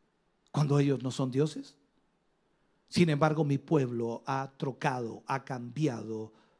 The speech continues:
su gloria por lo que no aprovecha". ¿Cuál es la gloria de muchos cristianos hoy día? "Oh, mire nuestro templo.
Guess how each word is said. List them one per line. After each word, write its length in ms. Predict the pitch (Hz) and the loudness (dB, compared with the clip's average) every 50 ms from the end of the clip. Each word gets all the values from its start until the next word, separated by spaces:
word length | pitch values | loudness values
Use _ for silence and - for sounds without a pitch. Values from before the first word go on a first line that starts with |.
| _ _ _ _ _ _ _ _ _ | _ _ _ _ _ _ _ _ _
su 260 | - - - 147 117 | -12 -8 -6 -4 2
gloria 560 | 135 143 139 123 117 117 110 113 110 107 - - _ _ _ _ _ _ _ | 4 4 4 4 2 -2 -4 -6 -6 -10 -14 -20 _ _ _ _ _ _ _
por 180 | - 127 123 120 | -12 -10 -8 -8
lo 140 | 120 120 120 | -8 -8 -8
que 160 | - - 123 | -8 -10 -12
no 240 | 110 113 117 117 120 | -10 -8 -6 -6 -6
aprovecha". 640 | 123 - 135 135 123 113 113 - - - - - - _ _ _ _ _ _ _ _ _ _ _ _ _ _ _ _ _ _ _ _ _ _ _ _ _ _ _ _ _ _ _ _ _ _ _ _ _ _ _ _ _ _ _ _ _ _ _ _ _ _ _ _ _ _ _ _ | -4 -4 -4 -6 -4 -6 -8 -10 -12 -14 -18 -18 -20 _ _ _ _ _ _ _ _ _ _ _ _ _ _ _ _ _ _ _ _ _ _ _ _ _ _ _ _ _ _ _ _ _ _ _ _ _ _ _ _ _ _ _ _ _ _ _ _ _ _ _ _ _ _ _ _
¿Cuál 180 | - - 339 359 | -2 0 2 2
es 140 | 381 285 202 | 2 2 2
la 100 | 170 139 | 2 2
gloria 380 | 127 147 151 151 135 131 120 | 4 4 6 6 6 4 4
de 100 | 117 120 | 2 -2
muchos 560 | 117 127 143 143 - - 139 123 - - - - _ _ _ _ _ _ _ _ - | 0 0 0 0 0 -2 -4 -6 -6 -8 -16 -20 _ _ _ _ _ _ _ _ 0
cristianos 500 | - 151 135 - - 151 135 139 131 110 | 2 2 2 4 2 2 2 2 0 -2
hoy 120 | 127 120 | -2 -2
día? 280 | 123 123 117 110 110 - - _ _ _ - - - | -2 -4 -4 -6 -8 -12 -18 _ _ _ -20 -10 -6
"Oh, 220 | - 170 - - - - | -4 -4 -4 -6 -4 0
mire 260 | 147 139 127 123 120 | 0 2 2 2 0
nuestro 300 | 127 120 - - 127 117 | -2 -2 -4 -4 -6 -6
templo. 400 | - 123 113 113 - - 135 | -6 -8 -8 -8 -10 -12 -14